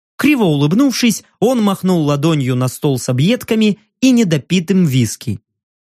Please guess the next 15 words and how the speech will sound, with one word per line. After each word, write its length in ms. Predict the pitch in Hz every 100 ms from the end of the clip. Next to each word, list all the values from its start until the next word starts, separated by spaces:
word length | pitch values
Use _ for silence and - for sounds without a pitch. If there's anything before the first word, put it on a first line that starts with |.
| _ -
"Как 320 | 190 190 220
минимум, 560 | 254 269 226 156 135
я 180 | 151 208
могу 300 | 220 220 226
оплатить 500 | 220 214 220 240 220
ваш 220 | 214 202
счёт 400 | - - 233 190
за 140 | 135 175
еду 500 | 175 175 247 262 - _ _ _ -
и 120 | 277
накинуть 580 | 285 285 339 320 220 -
пару 320 | 269 240 220
сотен 400 | - 220 208 202
марок 380 | 208 202 190 -
сверху. 760 | - 156 139 123 - 127